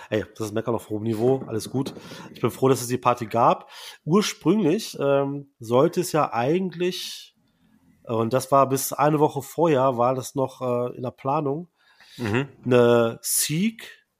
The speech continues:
Speaker 1: Dojo <clears throat> Overkill Party werden.
Speaker 2: Mhm.
Speaker 1: Das sollte, wir haben ja an dem Freitag eben unser Pfeffi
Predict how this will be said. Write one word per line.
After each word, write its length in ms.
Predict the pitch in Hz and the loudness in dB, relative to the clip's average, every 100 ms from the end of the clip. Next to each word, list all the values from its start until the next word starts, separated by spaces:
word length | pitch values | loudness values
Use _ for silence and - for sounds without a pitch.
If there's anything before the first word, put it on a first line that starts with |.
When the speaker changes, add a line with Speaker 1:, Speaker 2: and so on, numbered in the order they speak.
| _ _ - | _ _ -2
Speaker 1:
Dojo 580 | 135 147 170 147 147 - | 2 4 4 2 0 2
<clears throat> 20 | |
Overkill 420 | 139 143 147 107 | 2 4 2 -2
Party 360 | - 92 - 92 | -6 -10 -10 -14
werden. 300 | 87 101 _ _ _ _ _ - | -14 -16 _ _ _ _ _ -12
Speaker 2:
Mhm. 440 | 82 110 165 - _ _ - - - | -6 -4 -6 -10 _ _ -20 -16 -4
Speaker 1:
Das 200 | 113 - | -2 0
sollte, 640 | 117 120 135 123 127 120 | 2 2 2 2 2 -2
wir 100 | 110 | 0
haben 100 | 131 | 4
ja 220 | 151 143 131 | 6 4 4
an 140 | 135 | 0
dem 120 | 135 131 | 0 0
Freitag 280 | 135 135 | 0 0
eben 180 | 131 123 | -2 -4
unser 180 | 123 120 | -2 -2
Pfeffi 680 | - 135 170 160 160 156 | -2 -4 -2 -2 0 0